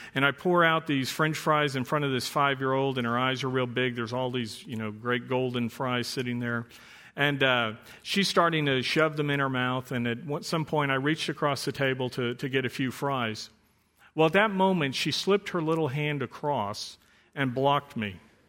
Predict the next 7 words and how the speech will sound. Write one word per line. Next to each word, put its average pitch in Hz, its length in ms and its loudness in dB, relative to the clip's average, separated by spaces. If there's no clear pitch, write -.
right? 143 260 0
And 147 100 -2
she - 120 0
said, 135 260 2
"Those 160 200 2
are 135 80 2
mine." 113 680 -4